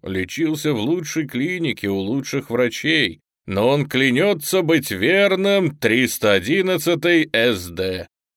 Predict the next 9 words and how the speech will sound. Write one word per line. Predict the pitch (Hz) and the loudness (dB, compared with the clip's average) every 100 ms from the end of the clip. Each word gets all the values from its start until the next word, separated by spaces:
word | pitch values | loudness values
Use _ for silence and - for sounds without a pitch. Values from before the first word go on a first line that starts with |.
| _ | _
Квадратная | 92 101 120 202 190 151 139 120 | -2 0 0 -4 -4 -4 0 2
его | 110 131 | 2 0
физиономия | - 101 92 95 95 160 147 92 73 - | -4 -6 -2 -2 0 -2 -2 -4 -8 -14
выражала | - 95 110 123 175 170 165 | -6 -2 -2 -2 -2 0 0
абсолютную | - 123 101 - 104 156 160 151 139 131 | 0 -4 -4 -2 0 0 -2 -4 -2 -2
бездарность | 101 123 104 90 120 170 131 101 87 - - - | 0 -2 -2 -2 0 2 2 -2 -6 -12 -14 -8
и | 170 | -2
непоколебимое | 170 160 151 123 135 131 107 185 190 117 104 | 0 0 -2 0 0 0 0 -2 0 0 0
тупое | 98 139 123 - 175 175 | 0 -2 -2 0 2 4